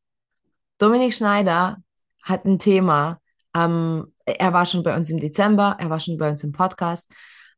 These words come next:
ähm, also im Event im Dezember und Podcast jetzt als Gast. Und, äh, er redete über Patientenverfügung und darüber, dass man ja sich selbst entscheiden darf, wie man lebt und wie man auch stirbt.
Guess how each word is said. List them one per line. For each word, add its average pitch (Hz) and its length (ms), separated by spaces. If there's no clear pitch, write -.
ähm, 160 460
also 165 200
im 156 100
Event 180 320
im 196 80
Dezember 170 400
und 156 100
Podcast 180 460
jetzt 147 240
als 147 200
Gast. 170 380
Und, 160 260
äh, - 220
er 170 160
redete 208 300
über 170 160
Patientenverfügung 170 1040
und 156 160
darüber, 175 360
dass 175 180
man 180 180
ja 175 360
sich 190 280
selbst 202 600
entscheiden 202 560
darf, 180 320
wie 180 60
man 170 160
lebt 180 320
und 196 120
wie 180 80
man 180 160
auch 165 220
stirbt. - 580